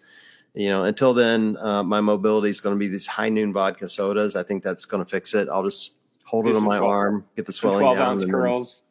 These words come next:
Speaker 1: Yeah, it's great.
Speaker 2: Yeah, I like it. Yeah, it, it's interesting. So I actually wanna point something out. Um, and again, I'm not the physical therapist, um, but, uh, as a teaser, it does look like, uh, Doctor C J DePalma,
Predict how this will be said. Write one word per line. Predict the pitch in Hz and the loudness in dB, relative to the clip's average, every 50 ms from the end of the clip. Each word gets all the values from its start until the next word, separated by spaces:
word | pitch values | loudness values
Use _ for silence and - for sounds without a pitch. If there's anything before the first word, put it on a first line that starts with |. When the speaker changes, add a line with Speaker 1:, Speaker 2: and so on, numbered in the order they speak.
| _ _ _ | _ _ _
Speaker 1:
Yeah, | - - 214 165 120 110 - | -2 0 0 0 -2 -4 -10
it's | - - | -18 -12
great. | - - 170 147 104 - - _ _ _ _ _ _ _ _ _ | -6 -4 -2 -2 -2 -4 -8 _ _ _ _ _ _ _ _ _
Speaker 2:
Yeah, | - 110 98 98 - _ _ _ _ _ _ 123 | -6 -6 -6 -6 -6 _ _ _ _ _ _ -8
I | |
like | 113 110 107 101 - | -6 -6 -6 -6 -6
it. | - - - | -6 0 2
Yeah, | 214 226 208 220 | 4 6 6 4
it, | - 220 220 214 - | 4 2 0 0 -2
it's | - 196 196 147 - - | 0 0 0 2 2 2
interesting. | 220 190 180 - 190 165 - - 156 131 120 110 110 - _ - - - _ _ _ _ | 2 2 2 0 -2 -4 -2 -2 -2 -2 -2 -4 -6 -12 _ -20 -20 -20 _ _ _ _
So | - - 165 | 2 2 4
I | 165 | 4
actually | 160 - 190 | 4 2 2
wanna | 156 147 135 113 | 2 2 0 -2
point | - - 151 139 131 - | -2 -2 -2 -2 -2 -2
something | 147 123 107 - 120 113 | -6 -6 -6 -6 -4 -2
out. | 110 107 117 113 - - _ 127 117 - | 0 0 0 -2 -4 -6 _ -6 -4 -4
Um, | 113 107 107 131 | -4 -4 -4 -4
and | 135 | -4
again, | 139 135 127 120 127 | -2 -2 0 0 2
I'm | 139 156 | 2 2
not | 156 127 123 120 - - 147 | 2 2 0 0 -4 -6 -8
the | 139 | -8
physical | 120 - 139 117 - - 113 | -4 -4 -6 -6 -4 -6 -6
therapist, | - - 113 104 101 - - 107 107 - - - - | -4 -2 -2 -2 -2 -4 -6 -6 -6 -8 -12 -8 -6
um, | 120 110 107 107 104 104 98 - _ _ _ _ _ _ _ _ _ _ | -4 -2 -2 -2 -4 -6 -10 -14 _ _ _ _ _ _ _ _ _ _
but, | 123 127 143 127 123 120 - - - - | 2 4 4 4 4 2 -2 -8 -8 -2
uh, | 127 113 113 110 117 120 | 2 2 4 4 2 0
as | 123 127 117 120 | -2 -2 -4 -4
a | 113 | -6
teaser, | 101 - - 139 143 135 120 127 110 104 107 - - | -8 -8 -6 -6 -4 -4 -4 -4 -2 -2 -4 -4 -6
it | 123 110 | -10 -6
does | - 127 120 117 113 117 | -4 -2 -2 -2 -4 -6
look | 113 117 113 - - | -6 -6 -6 -6 -6
like, | 120 113 104 92 - - - | -4 -4 -4 -6 -10 -16 -10
uh, | - 107 104 101 98 98 | -6 -4 -4 -4 -4 -4
Doctor | - 120 107 104 - - 110 | -2 0 0 0 -2 -4 -10
C | 101 - - 131 120 | -10 -6 -6 -6 -6
J | 110 120 117 110 | -4 -4 -4 -4
DePalma, | 104 113 104 - - 117 117 113 110 110 110 104 - | -4 -6 -8 -4 0 0 0 2 2 0 0 0 -2